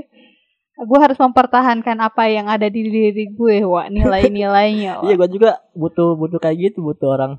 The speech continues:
Speaker 2: Ya, butuh ngob-, ngobrol sama orang-orang yang, ya, kayak lu, kayak si Faska, sama yang lainnya, ya. Ya gitu, gue juga butuh, apa ya, nggak bi-, gue nggak bisa, apa ya, istilahnya, meng-,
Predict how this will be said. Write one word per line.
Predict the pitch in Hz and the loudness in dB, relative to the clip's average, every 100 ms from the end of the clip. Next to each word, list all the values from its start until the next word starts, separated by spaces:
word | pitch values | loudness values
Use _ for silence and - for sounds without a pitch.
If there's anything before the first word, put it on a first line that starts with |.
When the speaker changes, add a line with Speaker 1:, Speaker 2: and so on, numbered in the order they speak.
| - _ _ _ _ _ _ | -18 _ _ _ _ _ _
Speaker 2:
Ya, | 147 | -8
butuh | 147 165 | -4 -2
ngob-, | 160 156 | -2 -4
ngobrol | 160 156 160 | -4 -2 0
sama | 160 151 | -2 -2
orang-orang | 156 156 147 151 151 | -2 0 -2 -4 -4
yang, | 147 139 151 - _ _ _ _ _ _ _ | -6 -8 -10 -16 _ _ _ _ _ _ _
ya, | 165 | -4
kayak | 151 156 147 | 0 2 2
lu, | 170 175 | 2 2
kayak | 165 147 147 | 2 0 -2
si | 143 143 139 135 135 | -4 -6 -4 -2 -4
Faska, | 151 165 - 160 160 160 _ _ _ _ _ _ | -2 -4 -2 -2 0 -2 _ _ _ _ _ _
sama | _ 143 135 | _ -10 -6
yang | 131 | -6
lainnya, | 135 139 180 | -6 -6 -4
ya. | 160 139 _ _ _ | -6 -6 _ _ _
Ya | - 143 | -10 -8
gitu, | 226 202 | -6 -2
gue | 165 | -2
juga | 190 196 | 0 -2
butuh, | 165 - 156 151 - _ _ _ _ - | -4 -4 -2 -2 -6 _ _ _ _ -10
apa | 220 | -8
ya, | 233 | -4
nggak | 147 139 | -4 -4
bi-, | 139 | -4
gue | 156 196 | -4 -2
nggak | 180 | -2
bisa, | 151 - 147 143 - _ _ _ _ _ | -4 -4 -2 -2 -6 _ _ _ _ _
apa | 156 190 | -14 -10
ya, | 143 | -8
istilahnya, | 135 156 170 | -8 -8 -8
meng-, | 147 139 139 143 139 135 117 | -10 -12 -12 -16 -16 -18 -20